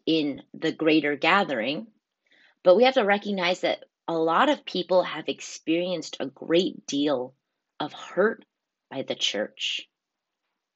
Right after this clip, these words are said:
And it, it's easy to stay here and say, "Well, the church is made up of broken people, so people should expect to get hurt."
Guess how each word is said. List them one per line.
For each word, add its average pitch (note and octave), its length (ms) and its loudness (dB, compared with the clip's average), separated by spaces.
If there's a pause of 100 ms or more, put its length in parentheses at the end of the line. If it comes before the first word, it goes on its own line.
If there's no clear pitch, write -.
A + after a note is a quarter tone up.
(1040)
And G#3+ 120 6
it, G3+ 120 6
it's G#3+ 160 2
easy C#4+ 320 8
to A#3 100 8
stay A3 280 6
here G3+ 340 4
and F3 220 2
say, E3+ 540 2 (380)
"Well, A3 360 8
the G3+ 100 -8
church C#4+ 500 -2
is G3+ 160 -6
made A3 240 -4
up G3+ 180 0
of F3+ 280 -4
broken G3+ 420 -4
people, G3 500 2
so F3 200 0
people G3+ 440 -2
should F#3 220 0
expect G3+ 460 -4
to G3 100 -6
get - 240 0
hurt." B3 400 2